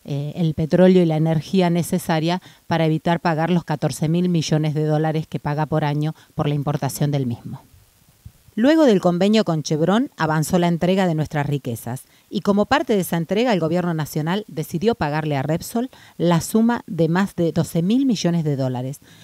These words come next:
lo que es una barbaridad, porque Repsol tuvo ganancias por veinte mil millones en Argentina y no invirtió en exploración.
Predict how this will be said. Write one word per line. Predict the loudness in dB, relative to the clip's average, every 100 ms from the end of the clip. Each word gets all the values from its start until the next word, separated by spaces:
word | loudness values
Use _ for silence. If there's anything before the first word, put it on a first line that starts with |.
| -2
lo | 2 4
que | 2
es | 2
una | 4
barbaridad, | 4 2 2 2 2 -2 -8 _ _
porque | -2 0 2
Repsol | 2 2 0 -2 -2 -4 _
tuvo | 2 2
ganancias | 2 0 0 -2
por | 0 0
veinte | 0 0 0
mil | 0
millones | 0 0 0 2
en | 0
Argentina | -2 -4 -4 -4 -4 -4 -8 _ _
y | 2 4
no | 6
invirtió | 4 2 2 0
en | 0
exploración. | 0 0 -2 -2 -2 -2 -6